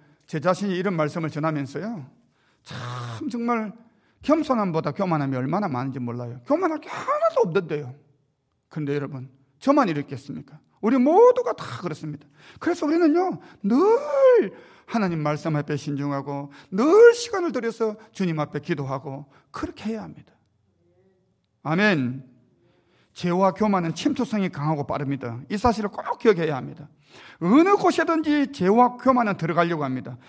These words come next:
배후에 사탄의 역사가 있기 때문입니다. 옛 사람의 이 자아를 쉴 새 없이 공격하는 것이 죄와 교만입니다. 교만과 죄는 전혀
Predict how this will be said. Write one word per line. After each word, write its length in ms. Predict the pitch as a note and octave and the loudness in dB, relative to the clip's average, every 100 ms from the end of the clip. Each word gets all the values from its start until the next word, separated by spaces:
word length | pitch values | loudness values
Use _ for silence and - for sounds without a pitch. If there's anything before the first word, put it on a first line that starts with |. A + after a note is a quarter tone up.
| - - | -20 0
배후에 300 | F#3 A3+ G#3+ | 2 4 2
사탄의 480 | - F3+ C4+ B3+ G#3+ | 0 -4 0 2 2
역사가 240 | G#3 G3 | 2 0
있기 160 | D#3 D#3 | 0 -8
때문입니다. 560 | C3 B2 A#2 - C3 - - - | -10 -8 -10 -14 -18 -20 -20 -2
옛 160 | F3 A3+ | 0 0
사람의 720 | - - B3+ A#3+ A3+ F#3+ E3 - - | -2 -2 2 2 2 0 -4 -12 -6
이 160 | G3+ | -6
자아를 580 | G3 G3+ B3+ C4+ C4+ A3+ - - - _ _ | -4 0 2 4 2 0 -8 -20 -20 _ _
쉴 640 | - - - - - E4+ C5 C#5+ | -20 -16 -14 -6 8 12 12 8
새 240 | - - D#5+ D#5 | -4 6 8 8
없이 160 | - C#5 | 6 2
공격하는 500 | E4+ F4 - D#5+ A4+ | 2 2 -4 -4 -4
것이 240 | - - | -4 -4
죄와 240 | - G#3 G#3+ | 2 2 4
교만입니다. 640 | A3+ F#3 C#3 - - - _ _ _ _ _ _ _ _ A3+ - | 2 2 -2 -10 -16 -20 _ _ _ _ _ _ _ _ -2 4
교만과 340 | F4 F4 B3+ | 6 6 4
죄는 300 | - A3 C4+ | 4 2 0
전혀 540 | - F#3+ D4+ F4+ C4 | 2 4 4 6 2